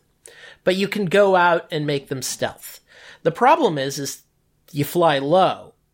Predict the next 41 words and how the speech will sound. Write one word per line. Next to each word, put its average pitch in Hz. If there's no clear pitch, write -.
that 151
the 143
attacking 160
drone 165
is, 135
if 156
it's 170
at 156
a 147
hundred 180
feet, 190
two 180
hundred 147
feet, 175
it's 143
still 220
gonna 214
be 170
s-, -
hard 175
to 160
see 175
and 147
hear, 147
but 170
it's 160
gonna 202
be 165
very 180
much 160
in 156
the 147
ground 160
clutter 139
and 131
very 156
hard 139
to 135
detect 120
on 110
radar. 104